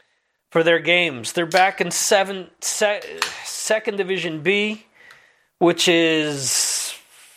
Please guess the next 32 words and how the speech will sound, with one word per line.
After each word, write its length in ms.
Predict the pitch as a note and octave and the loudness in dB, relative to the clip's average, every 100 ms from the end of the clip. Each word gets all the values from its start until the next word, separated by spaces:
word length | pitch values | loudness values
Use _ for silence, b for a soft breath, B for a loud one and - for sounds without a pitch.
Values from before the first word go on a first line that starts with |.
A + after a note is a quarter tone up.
| - | -10
you 160 | D#3 D#3+ | -4 2
know, 220 | D3 C#3+ | 4 4
they, 240 | D3+ E3+ | 4 2
they 160 | D#3 F3 | 4 2
went 240 | F#3 G3 | 4 2
up 140 | G3+ G3+ | 2 0
to 100 | F#3+ | -4
second 560 | - G3+ G3 F#3 F#3 - _ _ _ _ _ _ _ _ _ _ _ _ | 4 4 4 -2 -4 -14 _ _ _ _ _ _ _ _ _ _ _ _
and 1200 | F3+ F#3+ F3+ F3+ F3+ F3+ F3+ F3 F3 E3+ E3+ E3 | 2 2 4 4 4 2 0 -2 -6 -6 -8 -2
they 220 | D3+ E3+ E3+ | 4 4 4
won 600 | D#3+ F3 F3 E3+ E3 D#3+ | 2 4 6 6 2 0
maybe 300 | E3 D#3 D#3+ | 0 0 -4
one 520 | C#3+ C#3+ F3+ G3+ F#3+ | -6 -2 4 4 4
game 240 | F3 E3+ | 0 0
in 100 | D3 | -2
Second 320 | C3+ D3 C3 B2+ | 0 0 0 -4
Division 420 | A#2+ B2 A#2+ A#2 | -4 -4 -6 -4
last 360 | A2+ G#2+ - | -4 -4 -6
year, 280 | A#2+ A2 A2+ - | -6 -6 -2 0
and 200 | E3 D#3+ | 2 2
they 120 | D#3 | -2
spent 420 | - - D#3+ D#3+ | -2 -2 -2 -4
a 60 | D3 | -8
ton 280 | - F3+ | -2 -2
of 60 | D#3+ | 0
money 300 | D3+ D3 C#3 | -2 -2 -2
on 160 | C3 C3 | -4 -4
a 40 | |
bunch 240 | B2+ B2 | -6 -4
of 80 | C3 | -2
has-beens, 640 | A#2+ A#2 G#2+ G#2+ A2+ A2+ | 0 0 0 -6 -10 -6
so. 460 | - B2 A2 A2 G#2+ | -2 2 4 2 -2